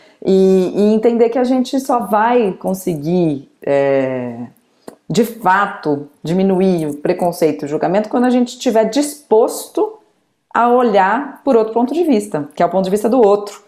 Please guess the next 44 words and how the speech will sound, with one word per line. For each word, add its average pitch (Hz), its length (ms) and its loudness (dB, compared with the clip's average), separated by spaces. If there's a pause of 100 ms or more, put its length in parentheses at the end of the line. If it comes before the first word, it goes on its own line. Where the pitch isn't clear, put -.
(340)
sair 220 400 2
um 262 80 2
pouco 208 260 2
da 180 160 2
gente 190 360 -2
e 233 40 0
emprestar 240 800 0
esse 165 200 -2
olhar 147 400 0
pro 151 140 0
outro, 139 420 0 (100)
né? 147 200 0
Emprestar 175 380 0
o 175 60 0
nosso 202 340 0
olhar 160 360 2
pro 156 140 0
outro. 135 260 0
"Peraí, 180 260 0
então 240 140 -4
me 370 120 0
conta, 131 540 -2
quais 240 140 0
são 233 100 -4
suas 185 220 -4
razões? 135 540 -4 (400)
Me 196 80 0
explica 330 300 2
como 214 220 2
é 170 80 2
que - 200 -2
é. 135 320 0 (320)
Mas 233 180 0
é 311 140 2
isso 294 220 -2
mesmo? 220 420 2
É 277 40 -2
tranquilo 233 640 0
pra 151 160 -4
você?" 139 360 -4
Não 254 160 -4
tem 381 140 -4
nenhuma 440 380 -2
vontadezinha? 180 1000 -2